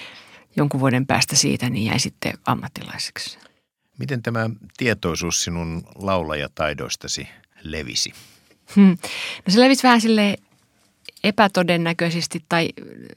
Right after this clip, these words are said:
Speaker 1: äm, tietenkin alkuja, kun mä oon siis ruotsinkielisestä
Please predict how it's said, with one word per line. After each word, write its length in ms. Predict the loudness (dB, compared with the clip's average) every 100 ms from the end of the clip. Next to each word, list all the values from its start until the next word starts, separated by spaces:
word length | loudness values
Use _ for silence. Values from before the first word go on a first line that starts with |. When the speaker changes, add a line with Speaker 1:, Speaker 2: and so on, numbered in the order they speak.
| -12
Speaker 1:
äm, 500 | -10 -10 -10 -10 -14 _
tietenkin 300 | -6 -2 4
alkuja, 300 | 4 4 0
kun 100 | 0
mä 60 | 0
oon 60 | 2
siis 180 | 2
ruotsinkielisestä 520 | 0 0 -2 -4 -6